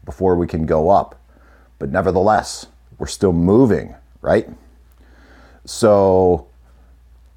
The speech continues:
gym memberships are great. And I think there's a lot of potential there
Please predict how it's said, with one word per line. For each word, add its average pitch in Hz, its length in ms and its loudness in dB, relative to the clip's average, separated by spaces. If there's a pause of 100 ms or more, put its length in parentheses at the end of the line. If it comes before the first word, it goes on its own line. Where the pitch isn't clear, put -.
(220)
gym 208 220 4
memberships 101 800 0 (640)
are 92 100 0
great. 123 400 0 (1900)
And 98 420 0
I 98 100 -2
think 107 440 -2
there's 101 200 0
a 90 60 -2
lot 95 420 0
of 87 240 -4
potential 110 600 -4
there 80 640 0